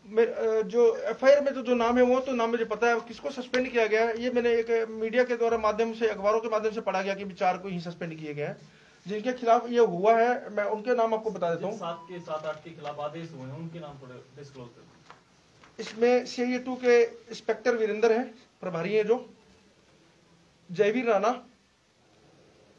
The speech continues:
Speaker 1: एसआई सुभाष, एएसआई Sumit, एसआई Rajesh और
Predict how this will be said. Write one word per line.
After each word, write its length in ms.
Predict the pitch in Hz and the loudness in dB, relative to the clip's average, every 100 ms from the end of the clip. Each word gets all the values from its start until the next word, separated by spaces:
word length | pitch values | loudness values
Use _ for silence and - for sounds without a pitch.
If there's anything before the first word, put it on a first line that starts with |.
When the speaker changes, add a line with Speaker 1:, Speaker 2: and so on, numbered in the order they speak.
| _ _ _ _ _ _ 214 | _ _ _ _ _ _ -2
Speaker 1:
एसआई 340 | 208 254 247 | 0 2 2
सुभाष, 500 | - 190 165 226 - - _ _ _ _ _ _ _ _ _ _ _ _ _ _ _ _ _ _ 220 | 0 0 4 4 2 -18 _ _ _ _ _ _ _ _ _ _ _ _ _ _ _ _ _ _ 4
एएसआई 480 | 254 262 254 233 226 | 6 6 4 0 -2
Sumit, 420 | - 190 254 - - _ _ _ _ _ _ _ _ _ _ _ _ _ _ _ _ _ _ _ _ - | -6 -4 -6 -8 -20 _ _ _ _ _ _ _ _ _ _ _ _ _ _ _ _ _ _ _ _ 0
एसआई 440 | 233 240 269 254 - 185 | 0 4 2 2 -4 -2
Rajesh 540 | 185 180 226 262 - _ _ _ _ _ _ _ _ _ _ _ _ _ _ | -2 4 2 2 -8 _ _ _ _ _ _ _ _ _ _ _ _ _ _
और 300 | 220 226 - | -4 -2 -4